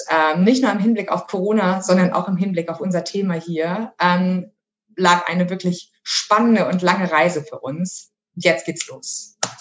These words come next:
Wir sind erstmal losgelaufen und haben genau die ganzen internen Vorbereitungen getroffen, die halt eben notwendig sind. Ähm,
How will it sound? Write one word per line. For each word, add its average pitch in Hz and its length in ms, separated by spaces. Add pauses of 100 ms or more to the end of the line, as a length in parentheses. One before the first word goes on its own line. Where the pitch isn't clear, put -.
(2000)
Wir 214 360
sind 214 260
erstmal 233 400
losgelaufen 175 640
und 175 220
haben 175 240
genau 165 300
die 185 100
ganzen 170 320
internen 180 400
Vorbereitungen 165 560
getroffen, 156 440
die 151 80
halt 151 120
eben 160 260
notwendig 135 560
sind. 143 400
Ähm, 165 440